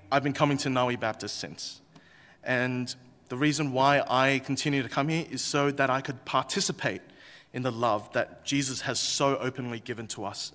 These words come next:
as a gift through his sacrifice on the cross. So, I'd like to share a verse that very much encapsulates my journey into finding the peace that Jesus offers, not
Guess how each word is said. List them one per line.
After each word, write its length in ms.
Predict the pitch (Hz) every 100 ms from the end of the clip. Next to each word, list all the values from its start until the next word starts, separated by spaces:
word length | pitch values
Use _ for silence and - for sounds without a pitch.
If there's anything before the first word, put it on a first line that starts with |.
| -
as 160 | 107
a 40 | 101
gift 420 | - 92 - - - - -
through 140 | - 107
his 200 | - 113
sacrifice 560 | - 104 98 98 92 71
on 60 |
the 60 | 76
cross. 460 | - - - - - _ _ _ _ _ _ - - - -
So, 240 | - 135 - - - - - -
I'd 140 | 139
like 180 | 151 165
to 80 | 185
share 380 | - - 156 147
a 40 |
verse 380 | 113 131 151 -
that 380 | 147 135 120 120
very 280 | 147 170 165
much 540 | 127 135 - - - - - -
encapsulates 640 | 139 135 143 - 135 123
my 200 | 120 113
journey 440 | 123 120 147 214 277 - - -
into 160 | 131 123
finding 380 | - 127 135 123
the 80 |
peace 400 | 117 - 123 -
that 180 | - 104
Jesus 320 | - 110 104 -
offers, 360 | 117 113 -
not 320 | 117 147 160